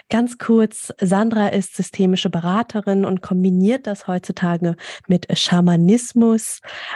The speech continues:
Und wir haben heute ganz spezifisch, weil ganz viele von euch sich das Thema gewünscht haben, das Thema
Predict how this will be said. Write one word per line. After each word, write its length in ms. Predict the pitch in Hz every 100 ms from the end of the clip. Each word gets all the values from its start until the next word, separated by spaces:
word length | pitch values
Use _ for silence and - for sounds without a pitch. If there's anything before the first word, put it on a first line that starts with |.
| - -
Und 480 | 196 190 190 190 -
wir 440 | 180 185 196 180
haben 400 | 180 180 185 185
heute 240 | 180 180
ganz 300 | 180 175 214
spezifisch, 600 | - 208 - 202 196 214 196
weil 120 | 175
ganz 320 | 202 214 -
viele 180 | 285 277
von 180 | 254 240
euch 100 | 233
sich 120 | 247
das 160 | 240
Thema 300 | - 302 294
gewünscht 440 | 240 220 269 - -
haben, 300 | 196 202 220
das 160 | 208
Thema 360 | - 214 202